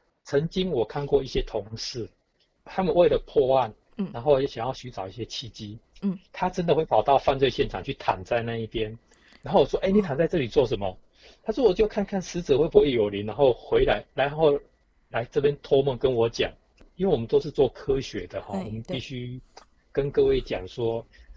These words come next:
Speaker 2: 对。
Speaker 1: 呃，其实科学所有东西都是有依据的。
Speaker 2: 嗯。
Speaker 1: 啊，啊，那种托梦那一种，其实不属于科学领域。
Speaker 2: 对。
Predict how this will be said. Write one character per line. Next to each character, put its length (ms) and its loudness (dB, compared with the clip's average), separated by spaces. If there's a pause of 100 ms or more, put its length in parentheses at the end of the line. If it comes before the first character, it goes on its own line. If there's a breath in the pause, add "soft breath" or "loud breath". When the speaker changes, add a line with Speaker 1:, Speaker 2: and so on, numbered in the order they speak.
(120)
Speaker 2:
对。 80 -6
Speaker 1:
呃， 360 -4
其 260 -4
实 520 -4 (380)
科 320 -2
学 340 -4 (160)
所 200 2
有 80 2
东 160 -6
西 40 -4
都 140 -6
是 140 -8
有 100 -4
依 200 -12
据 220 -14
的。 160 -16 (280)
Speaker 2:
嗯。 160 -2
Speaker 1:
啊， 160 -10 (480)
啊， 140 -4
那 120 4
种 240 2
托 260 4
梦 220 0
那 120 -2
一 80 2
种， 280 -4
其 160 -10
实 160 -10
不 140 -8
属 180 -10
于 60 -8
科 240 -4
学 180 -6
领 240 -12
域。 240 -14 (240)
Speaker 2:
对。 160 -8